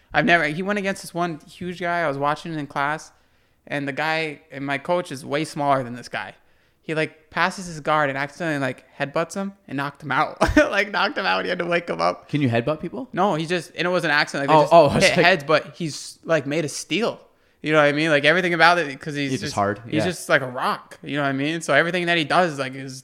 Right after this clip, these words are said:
Speaker 1: strong. And,
Speaker 2: <laughs>
Speaker 1: like, it's crazy. I can't, I can't even describe how
Speaker 2: So,
Speaker 1: good this
Speaker 2: so
Speaker 1: guy
Speaker 2: you've
Speaker 1: is.
Speaker 2: rolled with him before?
Speaker 1: Yeah, but he just messes. Like, he doesn't try to, like, when he, he just tries to help you.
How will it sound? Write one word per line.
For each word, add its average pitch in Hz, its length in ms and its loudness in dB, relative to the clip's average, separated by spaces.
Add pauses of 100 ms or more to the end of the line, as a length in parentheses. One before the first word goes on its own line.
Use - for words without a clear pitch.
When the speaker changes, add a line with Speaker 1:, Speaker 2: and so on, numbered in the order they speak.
(120)
Speaker 1:
strong. 151 500 2
And, 247 200 6
Speaker 2:
<laughs> - 240 -8
Speaker 1:
like, 165 260 -2
it's 233 140 -6
crazy. 202 420 2
I 151 100 6
can't, 214 260 0 (240)
I - 40 -14
can't 247 240 0
even 202 100 -10
describe 156 520 0 (200)
how 143 120 -2
Speaker 2:
So, 175 60 0
Speaker 1:
good 147 140 0
this 135 80 -8
Speaker 2:
so 143 120 4
Speaker 1:
guy 123 80 0
Speaker 2:
you've 143 220 2
Speaker 1:
is. 120 40 -4
Speaker 2:
rolled 123 200 4
with 127 120 -4
him 131 100 0
before? 151 400 -6 (140)
Speaker 1:
Yeah, 127 340 -4
but 123 240 -14 (140)
he 151 100 -10
just 127 180 -12
messes. 127 460 -16
Like, 127 200 -14 (200)
he - 80 -6
doesn't 165 380 -2 (160)
try 160 160 4
to, 135 320 0
like, 139 140 -8
when 147 180 -4
he, 139 80 -8
he 147 100 -14
just 151 160 -10
tries 147 160 -2
to 135 60 -10
help 131 240 -8
you. 160 180 -4